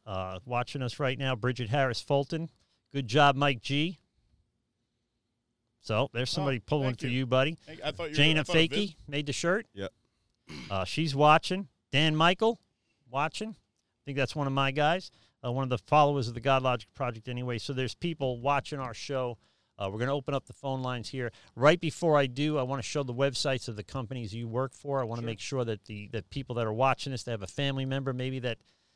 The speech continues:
Speaker 1: that is struggling with addiction right now, that they know there's opportunities there. Now they maybe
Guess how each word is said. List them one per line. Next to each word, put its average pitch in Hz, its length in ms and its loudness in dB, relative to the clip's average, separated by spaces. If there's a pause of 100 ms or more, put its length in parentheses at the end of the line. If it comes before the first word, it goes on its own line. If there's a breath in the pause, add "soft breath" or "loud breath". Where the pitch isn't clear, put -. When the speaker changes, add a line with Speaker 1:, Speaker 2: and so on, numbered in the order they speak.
(100)
Speaker 1:
that 107 100 -8
is 98 80 -6
struggling 143 600 -2
with 135 160 -6
addiction 139 400 -8
right 143 180 -4
now, 135 300 -6 (260 soft breath)
that 104 160 -10
they 101 160 -10
know 131 280 4
there's 110 280 -4
opportunities 135 840 -6
there. 139 240 -2
Now 123 200 -6
they 120 100 -8
maybe 120 440 -10